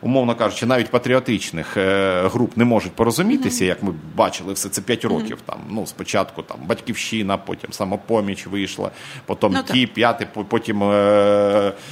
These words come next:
Speaker 1: цей колапс «Народного фронту» з Б П П і таке інше. От, е, чи просто мати групу людей, які проголосують, що ти скажеш. Так, це вел-, це, це великий ризик. З точки зору демократії, демократії як доктрини, звичайно, що це жах суцільний.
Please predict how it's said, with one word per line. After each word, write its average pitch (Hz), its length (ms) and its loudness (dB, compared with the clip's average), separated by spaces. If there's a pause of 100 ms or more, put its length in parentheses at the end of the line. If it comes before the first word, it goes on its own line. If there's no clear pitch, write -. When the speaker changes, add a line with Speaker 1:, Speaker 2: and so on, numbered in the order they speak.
(300)
Speaker 1:
цей 104 220 2
колапс 113 520 4
«Народного 107 460 2
фронту» 104 460 2
з 87 100 -4
Б 92 140 -2
П 98 120 -10
П 127 220 4
і 104 60 2
таке 110 280 -4
інше. 82 460 -2 (520)
От, 92 300 0
е, 110 260 2
чи 208 440 0 (300)
просто 175 380 4
мати 127 600 4
групу 120 300 0
людей, 107 260 2
які 123 220 -2
проголосують, 95 640 0
що 95 120 -4
ти 85 120 -8
скажеш. 73 420 -2
Так, 90 300 0
це - 140 -4
вел-, 117 260 -2
це, 104 140 -4
це 110 180 -2
великий 143 340 6
ризик. 101 340 2
З - 40 -6
точки 127 260 -2
зору 127 200 4
демократії, 135 960 2 (180)
демократії 98 680 0
як 92 140 -2
доктрини, 85 540 -4 (300)
звичайно, 120 500 0
що - 120 -10
це 101 420 2
жах 82 400 -4
суцільний. 85 600 -4